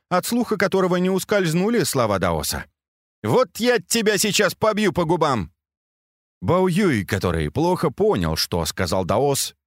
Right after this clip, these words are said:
переспросил, в чем дело. «Не слушайте его!» сказал Бэймин. Опасаясь, как бы дело не приняло плохой для него оборот, Ван Ите попросил Бао Юя: «Лучше скажите прямо, что нужно».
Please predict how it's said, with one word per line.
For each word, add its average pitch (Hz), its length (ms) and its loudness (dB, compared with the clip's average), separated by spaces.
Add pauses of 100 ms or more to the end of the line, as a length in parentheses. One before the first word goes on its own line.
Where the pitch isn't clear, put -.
переспросил, 185 680 -2
в - 60 -8
чем 190 220 -2
дело. 80 340 -4 (480)
«Не 196 180 0
слушайте 226 600 0
его!» 135 320 0 (240)
сказал 90 480 -2
Бэймин. 135 500 -4 (840)
Опасаясь, 185 640 0
как 180 180 -2
бы 147 140 -2
дело 165 240 0
не 156 160 0
приняло 147 440 0
плохой 139 600 0
для 113 180 0
него 117 200 2
оборот, 165 460 0 (380)
Ван 104 380 0
Ите 98 340 0
попросил 143 540 -2
Бао 90 260 0
Юя: 76 460 -4 (500)
«Лучше 247 440 0
скажите 165 420 -2
прямо, 220 480 0
что 196 180 -2
нужно». 92 400 -6